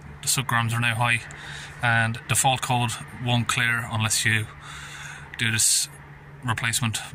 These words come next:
with the special functions. Okay, that's done. Okay, now back to the fault codes.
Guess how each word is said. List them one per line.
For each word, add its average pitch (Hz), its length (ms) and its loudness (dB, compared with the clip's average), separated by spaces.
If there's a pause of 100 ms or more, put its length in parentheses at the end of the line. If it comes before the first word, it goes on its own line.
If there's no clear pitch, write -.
(260)
with 117 100 -4
the - 60 2
special - 320 0
functions. - 500 0 (1700)
Okay, 156 320 0 (160)
that's 135 200 -2
done. 151 240 4 (1700)
Okay, 151 240 6
now 139 200 6
back 147 280 0
to 135 400 2
the 113 120 0
fault 160 340 4
codes. - 520 4